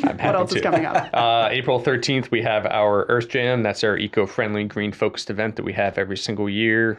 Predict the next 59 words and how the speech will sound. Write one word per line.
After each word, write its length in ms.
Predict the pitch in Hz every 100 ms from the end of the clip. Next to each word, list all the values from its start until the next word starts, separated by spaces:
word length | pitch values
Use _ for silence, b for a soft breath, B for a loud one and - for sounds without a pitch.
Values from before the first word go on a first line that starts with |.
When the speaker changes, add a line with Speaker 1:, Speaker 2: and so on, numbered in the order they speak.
| -
Speaker 2:
That 100 | 101
will 40 | 90
Speaker 1:
Mm-hmm. 40 |
Speaker 2:
be 80 | 98
at 120 | 95
Robbins 340 | 98 98 95 -
Park. 440 | - 127 156 -
It's 100 | -
a 80 | -
great 320 | - 104 104
event, 320 | 101 110 104 -
followed 260 | 104 95
by 200 | 107 104
a 160 | - 104
camp 340 | - 117 113
out 260 | 127 147 -
that 100 | 117
we'll 120 | 107
do 180 | 113 107
afterwards, 540 | 113 - 139 151 147
run 120 | 110 -
Speaker 1:
Mm-hmm. 60 |
Speaker 2:
by 180 | 95 90
Emily, 340 | 104 104 107 107
who 240 | 95 92
Josh 300 | - 95 -
had 80 | 92
mentioned, 300 | 98 98 98
one 60 | 95
of 100 | 87
our 80 | -
R 120 | 90
P 220 | - -
As. 80 | -
Speaker 1:
Award-winning 840 | 190 175 165 165 160 165 156 151 165
camp 280 | - 160 165
out, 140 | 175
by 60 | 220
the 60 |
Speaker 2:
Award-winning 640 | 104 117 165 156 123 110 107
Speaker 1:
way. 60 |
Speaker 2:
camp 340 | 104 131 104 110
out, 280 | 104 143 131
yes. 480 | 110 95 165 - -
Speaker 1:
Yeah. 100 | 110
Speaker 2:
It's, 180 | 95 123
uh, 220 | 104 101
very 280 | 120 120 117
focused 560 | 139 117 123 117 -
on, 580 | 113 107 107 107 107 104 b b b _ -
uh, 160 | 110 107
nature, 500 | 110 107 - - - -
which 160 | -
Speaker 1:
Mm-hmm. 80 | 170
Speaker 2:
is 80 | 104
a 40 |
lot 180 | 113 98
different 260 | 104 101 101
than 320 | 98 98 98